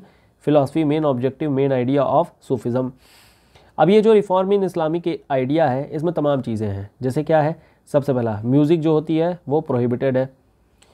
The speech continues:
और यही लोग म्यूज़िक फॉलो भी करते थे, म्यूज़िक के through ही चीज़ों को रिफॉर्म करने की कोशिश करते थे। सेकंड थिंग,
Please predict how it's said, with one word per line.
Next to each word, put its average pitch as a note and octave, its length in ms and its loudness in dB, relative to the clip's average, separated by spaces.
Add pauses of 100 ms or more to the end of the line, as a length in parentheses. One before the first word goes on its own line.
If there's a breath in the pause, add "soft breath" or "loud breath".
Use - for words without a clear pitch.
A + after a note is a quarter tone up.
(140 soft breath)
और D3 120 4
यही D#3 200 6
लोग F3 140 4
म्यूज़िक D3 320 2
फॉलो C3+ 280 0
भी C#3+ 100 2
करते C#3 280 -2
थे, D#3+ 100 -4
म्यूज़िक C#3 320 0
के C#3+ 100 -2
through C#3 260 0
ही D#3 100 2
चीज़ों C3+ 280 0
को C#3 100 -2
रिफॉर्म B2+ 320 -2
करने B2+ 240 -2
की C3+ 120 -4
कोशिश A#2+ 340 -6
करते B2 340 -6
थे। A#2+ 100 -4 (480 soft breath)
सेकंड E3+ 360 2
थिंग, F3+ 200 2